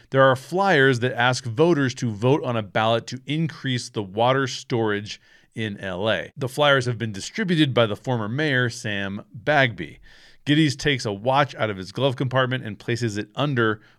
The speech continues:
one of Mulray's tires. Now, back at Giddy's office,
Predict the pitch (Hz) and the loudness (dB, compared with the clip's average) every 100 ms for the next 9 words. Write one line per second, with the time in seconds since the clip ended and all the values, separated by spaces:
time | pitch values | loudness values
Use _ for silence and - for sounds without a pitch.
0 | - 104 110 98 98 92 92 87 85 82 | -10 -6 -6 -6 -6 -6 -6 -6 -6 -8
1 | - _ - 123 110 78 - - - _ | -14 _ -4 0 0 -2 -10 -18 -18 _
2 | _ - 120 113 156 170 156 127 139 131 | _ -6 -4 2 4 4 2 0 0 2
3 | 113 107 107 147 - | 4 2 2 -2 -2